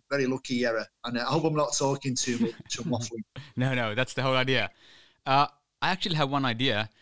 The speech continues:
Speaker 3: because I'm pretty sure that Robbo won't listen to this, as we are going to publish this as, uh, like, a Finnish podcast. We could actually make it happen that you introduce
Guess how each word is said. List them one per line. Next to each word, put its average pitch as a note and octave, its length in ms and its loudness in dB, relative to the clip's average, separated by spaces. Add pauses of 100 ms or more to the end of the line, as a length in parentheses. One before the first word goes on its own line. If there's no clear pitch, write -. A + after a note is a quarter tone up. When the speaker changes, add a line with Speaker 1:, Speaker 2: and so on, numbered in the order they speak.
(380)
Speaker 3:
because A2 280 -6
I'm A#2 300 -2
pretty C#3 240 -2
sure A#2+ 320 -2
that G#2 140 -8
Robbo G#2 600 0
won't A2 380 -2
listen A2 280 -8
to G#2 100 -10
this, G#2 360 -10
as - 300 -12
we G#2+ 100 -6
are G#2 80 -4
going G#2 200 -10
to - 100 -16
publish G#2 320 -12
this G2 200 -12
as, G2 220 -16
uh, G2 340 -18
like, G2+ 200 -14
a G2+ 260 -16
Finnish A#2 260 -6
podcast. G#2+ 520 -10 (760)
We C#3+ 120 -4
could E3 160 -10
actually D#3+ 540 -6 (380)
make C3 320 -4
it A#2+ 120 -12
happen D3 420 -4
that G#2 240 -10
you A#2+ 380 -6 (100)
introduce B2 720 -4